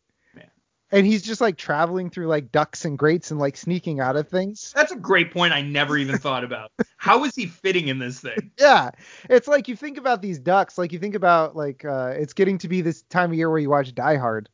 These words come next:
Speaker 2: Like, Bruce
Speaker 1: Right.
Speaker 2: Willis going through these ducts. Bruce Willis isn't a huge guy.
Speaker 1: Yeah,
Speaker 2: Try to
Speaker 1: that's
Speaker 2: think
Speaker 1: one of the ways, reasons it worked.
Speaker 2: Yeah, it's 'cause he could squeeze these ducks. But the Terror is, like,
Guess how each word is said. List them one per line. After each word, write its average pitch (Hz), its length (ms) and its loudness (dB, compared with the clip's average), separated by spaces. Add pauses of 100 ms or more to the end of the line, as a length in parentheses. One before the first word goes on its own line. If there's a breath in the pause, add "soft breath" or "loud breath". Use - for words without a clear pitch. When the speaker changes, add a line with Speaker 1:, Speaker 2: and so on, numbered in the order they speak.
Speaker 2:
Like, 151 160 0
Bruce 190 260 -2
Speaker 1:
Right. 185 80 -2
Speaker 2:
Willis 185 220 2
going 175 220 4
through 175 140 -6
these 143 180 -6
ducts. 151 340 0 (300 soft breath)
Bruce 381 200 2
Willis 240 300 6
isn't 160 220 -4
a 131 40 -6
huge 120 340 -10
guy. 123 320 -2 (360 soft breath)
Speaker 1:
Yeah, 370 80 -4
Speaker 2:
Try 254 100 6
to 330 40 6
Speaker 1:
that's 330 120 4
Speaker 2:
think 285 120 -2
Speaker 1:
one 262 120 2
of 254 60 -6
the 262 80 -14
ways, 247 300 -2
reasons 208 400 -2
it 196 160 0
worked. - 440 -2 (180)
Speaker 2:
Yeah, 233 300 6
it's 170 100 -4
'cause 220 160 2
he 208 80 -4
could 196 160 -6
squeeze 233 280 -6
these 196 200 -10
ducks. - 240 0 (220 soft breath)
But 185 120 -2
the 208 80 2
Terror 247 500 4
is, 170 240 -4
like, 160 280 2